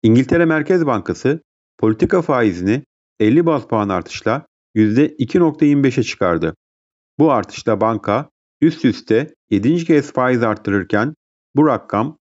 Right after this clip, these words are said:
iki bin sekizden beri en yüksek politika faizini işaret ediyor. Türkiye Cumhuriyeti Merkez Bankamız, Aralık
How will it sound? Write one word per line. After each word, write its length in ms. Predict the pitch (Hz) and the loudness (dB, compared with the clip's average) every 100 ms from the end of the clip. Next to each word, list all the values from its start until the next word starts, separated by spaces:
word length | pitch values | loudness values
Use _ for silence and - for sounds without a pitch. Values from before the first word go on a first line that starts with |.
| _ - | _ -16
iki 240 | - 120 | -4 -2
bin 80 | 139 | 0
sekizden 580 | - 165 127 127 165 151 | -2 0 0 2 2 2
beri 320 | 127 151 202 _ | 2 0 -4 _
en 100 | 160 | 0
yüksek 460 | 175 151 - 147 147 _ | 2 0 0 -2 -2 _
politika 400 | - 135 139 170 | 0 0 0 -2
faizini 520 | 151 139 131 117 127 131 | -2 -2 0 0 2 0
işaret 440 | - 107 90 87 | 0 0 0 -2
ediyor. 260 | 85 78 76 _ _ _ _ - - _ _ | -2 -2 -4 _ _ _ _ -20 -20 _ _
Türkiye 360 | 170 165 185 165 | -2 0 2 2
Cumhuriyeti 400 | 165 165 165 160 | 4 2 2 0
Merkez 400 | 151 143 165 147 | -2 0 -2 0
Bankamız, 540 | 120 101 98 127 - _ _ _ _ _ | -4 -4 -4 -6 -8 _ _ _ _ _
Aralık 420 | 120 127 151 160 | 0 2 2 0